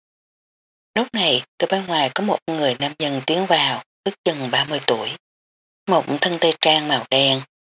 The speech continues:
trên ngũ quan góc cạnh, rõ ràng tràn đầy nghiêm túc. "Nhị đương gia, thám tử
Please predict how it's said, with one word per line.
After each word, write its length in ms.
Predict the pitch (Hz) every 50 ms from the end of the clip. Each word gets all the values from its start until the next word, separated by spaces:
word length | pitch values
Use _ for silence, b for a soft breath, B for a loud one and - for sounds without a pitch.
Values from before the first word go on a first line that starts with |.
| _ _ _ _ _ _
trên 340 | - 165 151 143 139 139 139
ngũ 220 | 127 113 98 - 165
quan 180 | 180 175 151 151
góc 120 | 165 190 - _
cạnh, 240 | - - 143 131 - - - _ _ -
rõ 80 | 180 175
ràng 280 | - 180 170 156 143 135 135
tràn 260 | 147 139 135 123 120
đầy 120 | 127 120
nghiêm 260 | 120 139 147 139 135 131 -
túc. 200 | 151 151 170 185 - _ _ _ _ _ _ _ _ _ _ _ _ _ _ -
"Nhị 180 | 175 160 139 131
đương 200 | - 160 160 156
gia, 360 | 156 151 147 151 147 143 135 - _ _ _ _ _ _ _ _ -
thám 180 | - 185 196 190
tử 320 | - 139 127 123 127